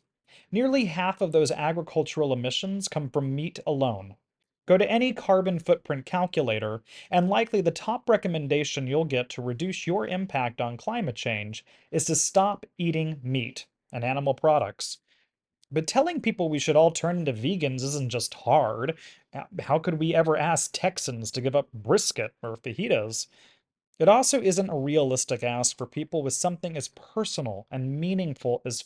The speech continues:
food, and therefore isn't a realistic solution to imagine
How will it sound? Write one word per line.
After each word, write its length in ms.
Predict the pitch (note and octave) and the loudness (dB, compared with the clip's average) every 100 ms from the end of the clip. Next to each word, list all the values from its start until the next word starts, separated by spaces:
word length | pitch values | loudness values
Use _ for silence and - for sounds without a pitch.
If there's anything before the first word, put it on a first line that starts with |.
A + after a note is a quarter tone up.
| _ | _
food, 460 | - A#3 C#3 A#2 A#2+ _ _ _ _ _ | -4 0 0 -4 -12 _ _ _ _ _
and 160 | D3+ F#3 | 0 4
therefore 460 | C4 C4 A3+ G#3 | 4 4 2 4
isn't 300 | - A3+ C4+ G#3 | 2 2 2 2
a 60 | |
realistic 800 | F3+ E3 G3 G3 F3 F#3 - D3 | 0 4 6 6 6 2 -2 -6
solution 720 | - D3 D#3+ A3 - A#2 G#2 | -2 -2 0 -2 -2 -6 -8
to 120 | - C3+ | -6 -4
imagine 540 | C#3+ F3 F3 D#3+ C#3 | -2 -2 -2 -2 -4